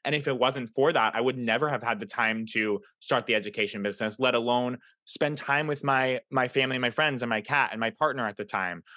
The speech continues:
Like, I was exhausted coming home from the suite before I, like, automated and streamlined everything because I was just so tired, and I was always on my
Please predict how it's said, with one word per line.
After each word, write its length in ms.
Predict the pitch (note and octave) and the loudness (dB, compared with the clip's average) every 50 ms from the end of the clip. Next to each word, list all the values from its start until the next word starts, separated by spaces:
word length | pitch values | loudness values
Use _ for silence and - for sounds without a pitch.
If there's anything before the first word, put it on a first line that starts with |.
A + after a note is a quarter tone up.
| - - | -4 0
Like, 200 | B2 B2+ A2 - - | 0 0 0 2 2
I 260 | C3 C3 C3+ D3 D#3 | 4 4 6 4 4
was 340 | D#3 D3 D3 C#3 C3 B2+ - - | 2 2 2 2 2 2 0 -2
exhausted 1080 | B2+ A#2+ A2+ G#2+ G2+ G2 - A2+ A2+ A#2+ D3 D#3+ - - - - A#2+ G#2+ - - - | -4 -4 -4 -6 -8 -2 0 2 4 4 2 2 -2 -4 -2 0 0 0 -2 -4 -6
coming 280 | - C3+ C3 A#2 A2 A2+ | -6 -4 -2 -2 -2 -2
home 220 | A2 A#2+ G#2+ G#2 | 0 -2 -2 -2
from 120 | G2 G#2+ G#2 | -4 -6 -6
the 80 | G2+ | -6
suite 260 | G2 - A#2 G#2 F#2+ | -4 -4 -4 -4 -4
before 320 | - G2+ F#2+ - - G#2 G2 | -4 -6 -6 -2 0 0 2
I, 140 | F#2 F#2 F#2+ | 2 0 0
like, 220 | F#2+ F2+ F2+ - _ _ _ _ _ _ _ | -2 -4 -4 -6 _ _ _ _ _ _ _
automated 460 | - B2+ A#2 A2+ A2+ A2+ A2 G#2+ G2+ | 2 2 2 2 2 2 0 0 0
and 120 | G#2 G2+ G2 | -2 -4 -6
streamlined 420 | - - A2 G2+ G2 F#2+ F#2+ F#2 | -4 -2 -2 0 0 -2 -2 -2
everything 480 | F#2 F2+ F2+ F2+ F#2 - F2+ - - - | -2 -4 -4 -4 -4 -4 -4 -4 -4 -2
because 260 | A2 G#2 - A#2 G#2+ | -4 -2 -2 -2 0
I 80 | A2 G#2+ | 0 0
was 160 | G#2 G#2 G#2 | 0 0 -2
just 140 | - - - | -4 -6 -6
so 120 | - A#2+ G2+ - _ - | -6 -8 -8 -10 _ -14
tired, 400 | - - - B2 C#3 D#3 C3+ A2 | -10 -4 0 2 2 2 2 2
and 60 | G2+ G#2+ | 2 0
I 40 | |
was 100 | A2 A2 | 0 2
always 200 | G2+ G#2 A2 A2 | 2 2 2 2
on 60 | B2 B2+ | 0 -2
my 100 | B2+ | -4